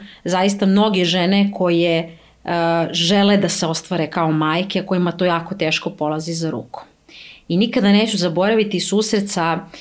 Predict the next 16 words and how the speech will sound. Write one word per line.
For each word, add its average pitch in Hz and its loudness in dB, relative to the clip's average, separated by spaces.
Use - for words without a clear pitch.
jednom, 196 2
a, 165 0
ženom 208 0
koja 180 0
je 170 2
iz 160 -2
devetog 202 0
puta 170 -4
uspela 175 0
da 160 -2
ostane 185 0
u 170 -2
blagoslovenom 170 0
stanju, 185 2
rodila 233 2
dete 247 0